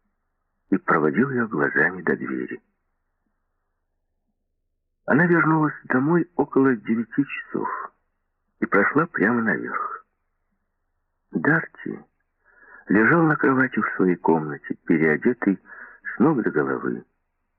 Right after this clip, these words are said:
в синем костюме, в бальных туфлях. Руки его были закинуты за голову, потухшая папироса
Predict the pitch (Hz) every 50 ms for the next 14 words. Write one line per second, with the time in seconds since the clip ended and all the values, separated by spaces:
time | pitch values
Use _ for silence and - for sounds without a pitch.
0 | _ _ _ _ _ _ _ - - - 80 76 69 67 69 69 - - - -
1 | - - - - - 107 131 135 123 123 120 - _ _ _ - - - _ _
2 | _ _ _ _ _ - 67 60 - 76 73 67 65 65 65 - - _ - -
3 | 107 107 - - - - - - - - - - - _ _ _ _ _ _ _
4 | _ _ _ _ _ _ _ _ _ _ _ _ _ _ _ _ _ _ _ _
5 | _ _ _ _ - - 107 165 180 - - 156 147 135 135 131 - - 131 117
6 | 110 101 98 95 - - - 104 98 90 - - 82 78 87 117 131 127 - 117
7 | 110 107 90 98 98 92 - _ _ _ _ _ _ _ _ _ _ _ _ _
8 | _ _ _ _ _ _ _ _ _ _ _ _ - - - - - - - -
9 | - 71 - - - - - - 73 95 113 - - - -